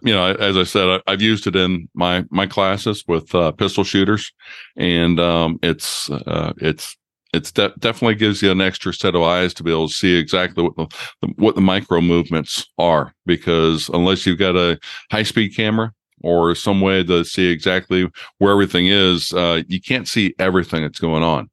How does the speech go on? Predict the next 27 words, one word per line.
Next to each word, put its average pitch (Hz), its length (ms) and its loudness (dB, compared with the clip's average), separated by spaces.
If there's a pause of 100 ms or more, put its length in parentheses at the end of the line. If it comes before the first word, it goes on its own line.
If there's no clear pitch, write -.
(420)
But 82 120 0
with 78 160 -2
Mantis, 95 640 0
uh, 78 280 2 (200)
you, 82 160 -2 (160)
you 98 180 -2
can 98 100 -2
see 90 220 0
quite 92 320 0
a 92 40 2
bit, 85 260 0 (140)
you 80 80 -6
know, 78 100 -2
between 80 300 -2
muzzle, 90 460 0 (320)
before 101 340 2
shot, 98 320 2
after 92 240 -2
shot, 92 440 -2 (180)
and, 78 400 -4
uh, 78 240 2
you 85 100 -2
know, 78 100 0
from 78 160 -6
the 73 60 -8
trigger 85 280 -2
press. - 360 -6